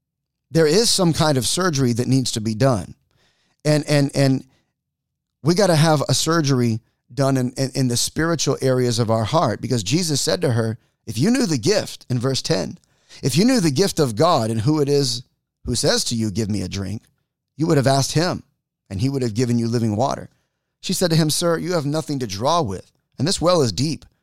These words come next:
Where then do you think you're going to get that living water? Or where then do you get this living water?" See, you, you can hear the resentment in her voice. You can hear the tension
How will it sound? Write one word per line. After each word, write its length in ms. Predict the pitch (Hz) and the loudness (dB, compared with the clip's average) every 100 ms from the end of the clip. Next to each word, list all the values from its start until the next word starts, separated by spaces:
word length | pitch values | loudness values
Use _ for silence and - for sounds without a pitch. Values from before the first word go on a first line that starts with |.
| _ _ | _ _
Where 240 | - 196 208 | -2 2 4
then 240 | 185 180 | 2 2
do 60 | 139 | 2
you 180 | 120 151 | 0 -2
think 300 | - 131 - | -2 -4 -4
you're 140 | 131 | -6
going 180 | 120 120 | -4 -4
to 80 | 110 | -4
get 160 | 110 113 | -6 -4
that 160 | - | -4
living 240 | 113 98 92 | -4 -4 -4
water? 300 | 131 - - | -4 -4 -6
Or 80 | 110 | 0
where 220 | 147 147 | 2 2
then 180 | 139 117 | 2 0
do 80 | |
you 100 | 113 | -2
get 160 | 107 127 | -4 -6
this 160 | 113 107 | -6 -6
living 220 | 101 101 | -8 -6
water?" 280 | - - - - - - | -8 -10 -18 -20 -14 -4
See, 240 | 185 185 - - - - - | -2 -2 -6 -20 -20 -20 -8
you, 160 | 175 180 | -4 0
you 100 | 208 | 0
can 140 | 214 | 0
hear 340 | 156 175 226 214 | 0 2 2 2
the 100 | 165 | 2
resentment 520 | 143 127 170 147 120 | 0 0 0 -2 -2
in 40 | |
her 120 | 113 110 | -2 -2
voice. 420 | 123 120 - - | -2 -2 -2 -4
You 60 | |
can 140 | 170 151 | -2 0
hear 280 | 123 190 190 | 2 2 2
the 120 | 127 | -2
tension 600 | - 160 180 - 90 | 0 2 2 0 -4